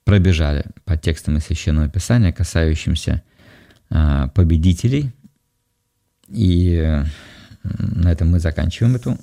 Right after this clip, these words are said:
рас-, это рассуждение. Но я хочу, чтобы вы ещё раз посмотрели свою жизнь. Являетесь ли вы такими победителями? Нам очень интересно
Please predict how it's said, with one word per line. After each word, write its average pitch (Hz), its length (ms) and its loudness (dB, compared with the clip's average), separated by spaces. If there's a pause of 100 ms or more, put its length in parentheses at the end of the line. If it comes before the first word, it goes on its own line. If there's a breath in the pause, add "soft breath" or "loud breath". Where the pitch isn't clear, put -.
рас-, 107 340 -4
это 104 200 2
рассуждение. 101 520 2
Но 95 300 2 (220)
я 95 200 0
хочу, - 260 -6
чтобы 85 220 -4
вы 95 220 0 (240 loud breath)
ещё 101 220 -2
раз 90 140 0
посмотрели 78 600 -2 (600 soft breath)
свою 87 320 0
жизнь. 76 280 -2 (240)
Являетесь 95 580 0
ли 82 60 0
вы 82 220 -2 (180)
такими 78 360 -2
победителями? - 680 -6 (1200 loud breath)
Нам 87 320 2 (500)
очень 95 320 0
интересно 95 640 2